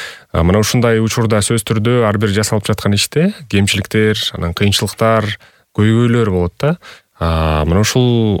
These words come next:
он беш жылдын ичинде негизги көйгөйлөр кандай болду? Маселен, а, өз учурунда бизде кайсы гана тармак болбосун, а, маалымат жеткирүү, мына ушул жарандарга туура маалымат жеткирип, аларга түшүндүрүү иштери дагы абдан бир оор маселе катары көрүлүп келет да. Ал эми бул жаатта кандай көйгөйлөр бар?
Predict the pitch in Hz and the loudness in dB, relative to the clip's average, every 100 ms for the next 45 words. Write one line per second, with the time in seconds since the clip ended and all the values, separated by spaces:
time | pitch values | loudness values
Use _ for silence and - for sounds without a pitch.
0 | - 107 123 - 123 117 - 120 107 120 | -2 0 0 0 -2 -2 -2 -2 0 0
1 | 120 117 123 120 120 127 123 - 131 180 | -2 -2 0 0 0 0 0 0 0 2
2 | 202 113 98 90 95 110 110 95 - - | 0 -2 -4 -6 -2 0 0 -2 -10 -20
3 | - - 90 92 107 107 - 110 104 101 | -18 -4 0 2 2 0 0 0 0 0
4 | 104 113 104 95 98 104 104 101 104 107 | 0 0 0 0 0 0 0 0 0 -2
5 | - 107 117 123 170 208 - - - - | 0 0 0 0 0 -2 -6 -20 -20 -4
6 | 87 85 98 117 120 113 113 - 101 92 | 0 2 4 2 2 0 -2 -4 -2 0
7 | 92 87 85 82 - 92 98 101 104 101 | 0 0 -2 -4 -2 0 2 2 2 0
8 | 101 98 - 110 110 107 110 113 101 110 | 0 -2 0 0 2 2 2 0 0 -2
9 | - 151 180 - 95 92 92 - 123 113 | -4 -4 -4 -2 0 0 -4 -2 0 2
10 | 107 101 107 98 95 104 117 110 95 92 | 2 0 0 0 0 0 0 0 2 0
11 | - - _ - 110 110 98 95 - 92 | -6 -20 _ 0 2 4 2 0 0 -2
12 | 87 87 82 85 87 85 92 - 165 175 | -2 -2 -2 -2 -2 0 0 0 0 2
13 | 117 123 107 104 135 131 113 - 110 147 | 2 2 0 0 0 0 0 0 0 0
14 | 185 113 95 90 80 78 - - | 0 0 0 0 -2 -4 -6 -10